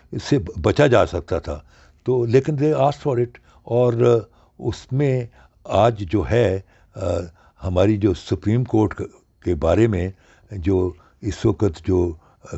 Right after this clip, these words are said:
कैंपेन चल रही है सोशल मीडिया पर, उसको देखने के बाद तो एक आम लिटिगेंट पब्लिक जो है,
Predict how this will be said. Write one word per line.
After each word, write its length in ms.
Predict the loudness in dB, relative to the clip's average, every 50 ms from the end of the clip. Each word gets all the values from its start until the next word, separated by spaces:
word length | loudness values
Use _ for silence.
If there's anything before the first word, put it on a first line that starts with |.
| -4 0
कैंपेन 440 | 0 2 2 2 4 4 4 4 4
चल 200 | 4 2 2 4
रही 180 | 4 2 2 2
है 200 | 2 0 -2 -6 _ _ _ _ -8 -2
सोशल 300 | -2 -2 0 0 -2 0
मीडिया 320 | 0 0 2 4 4 2
पर, 240 | 2 2 -2 -4 -4 -8 _ _ _ _ _ _ -10
उसको 520 | -8 -8 -8 -8 -12 -12 _ 0 0 2 2
देखने 340 | 2 0 0 0 -2 -2
के 120 | 0 0 0
बाद 260 | 2 2 2 2 2 2 0
तो 200 | 0 0 0 -2 -6 -12 _ _ _ -4
एक 240 | -2 -2 -2 -4 -4 0
आम 280 | 2 2 2 2 2
लिटिगेंट 520 | 2 2 2 4 4 4 4 4 2 4 2
पब्लिक 320 | 2 2 4 2 0 2
जो 160 | 2 2 2
है, 260 | 2 2 0 -2 -4